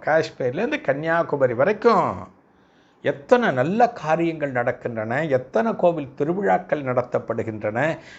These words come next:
இவை அத்தனைக்கும் என்ன காரணம்? வேதம், வேத மந்திரங்கள், அதுதான் காரணம். அது என்றென்றைக்கும் தழைத்து நிற்க வேண்டும், என்றென்றைக்கும் இருந்துருக்கணும்.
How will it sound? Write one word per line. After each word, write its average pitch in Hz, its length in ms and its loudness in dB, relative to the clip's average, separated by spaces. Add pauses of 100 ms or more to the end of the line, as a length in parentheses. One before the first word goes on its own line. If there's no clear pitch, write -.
இவை 156 260 4
அத்தனைக்கும் 233 760 2
என்ன 220 340 2
காரணம்? 185 500 4 (180)
வேதம், 156 440 -2 (680)
வேத 160 280 4
மந்திரங்கள், 131 680 -2 (560)
அதுதான் 139 420 -6
காரணம். 113 460 -6 (580)
அது 101 200 0
என்றென்றைக்கும் 165 1120 2 (160)
தழைத்து 220 600 2
நிற்க 147 340 -4
வேண்டும், 123 420 -8 (1200)
என்றென்றைக்கும் 233 640 6
இருந்துருக்கணும். 214 600 0